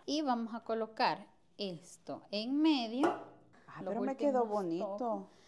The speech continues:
Speaker 1: Sí, mi mami es
Speaker 2: Después de
Speaker 1: experta
Speaker 2: todo.
Speaker 1: en decoraciones, la verdad que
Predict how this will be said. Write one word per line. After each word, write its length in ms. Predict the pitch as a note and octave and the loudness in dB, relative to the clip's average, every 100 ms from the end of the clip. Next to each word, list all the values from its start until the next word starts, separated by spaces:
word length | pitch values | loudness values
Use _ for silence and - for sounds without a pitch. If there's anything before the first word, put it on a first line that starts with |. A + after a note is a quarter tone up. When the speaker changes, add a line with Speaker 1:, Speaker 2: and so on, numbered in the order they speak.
| - - | -20 -20
Speaker 1:
Sí, 300 | - C#4 - - - _ - | -6 -4 -4 -10 -20 _ -4
mi 160 | A3 | -2
mami 260 | G#3 G3 G3 | 0 -2 -2
es 60 | |
Speaker 2:
Después 60 | G#3+ | -2
de 40 | E3 | -4
Speaker 1:
experta 280 | - G3+ F3+ | -4 -2 -2
Speaker 2:
todo. 80 | G3+ | -2
Speaker 1:
en 80 | |
decoraciones, 840 | F#3+ F#3 F#3+ F3 F3 F3 F3+ F3 - | -4 -2 0 -2 -4 -10 -8 -10 -10
la 140 | F3 | -8
verdad 300 | E3 E3 F3 | -6 -6 -8
que 200 | - F#3 | -8 -8